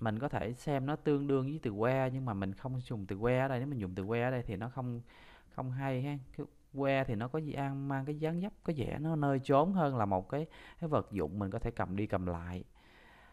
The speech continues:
Một cái vật dụng mang đi mang lại được thì mình không nên dùng cái, nó là cái từ where ha. Ở đây chúng ta sử dụng là which, in which, ở trong cái vật dụng đó đó. Ha.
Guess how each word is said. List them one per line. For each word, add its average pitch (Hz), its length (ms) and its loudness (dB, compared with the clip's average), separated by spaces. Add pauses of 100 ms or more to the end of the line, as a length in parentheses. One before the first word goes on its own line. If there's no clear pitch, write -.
(120)
Một 101 140 0
cái 131 100 -4
vật 110 200 2
dụng 95 260 0
mang 113 180 2
đi 110 80 2
mang 110 220 2
lại 90 300 0
được 98 380 0
thì 101 100 -8
mình 90 260 -8 (200)
không 131 520 -4
nên 123 220 -2
dùng 92 260 -2
cái, 120 140 -6
nó 139 120 -4
là 143 100 -4
cái 120 120 -8
từ 101 120 -4
where 117 300 0
ha. 127 180 -4 (500)
Ở - 160 -10
đây 117 220 -6
chúng 123 100 -12
ta 123 140 -8
sử 107 160 -6
dụng 95 280 -4
là 90 100 -4
which, 110 500 -4 (460)
in 117 280 -2
which, - 360 -2 (540)
ở 98 240 0
trong 123 260 0
cái 135 120 -2
vật 127 340 -2
dụng 90 280 -2
đó 110 200 2
đó. 143 100 -4 (760)
Ha. 113 140 -8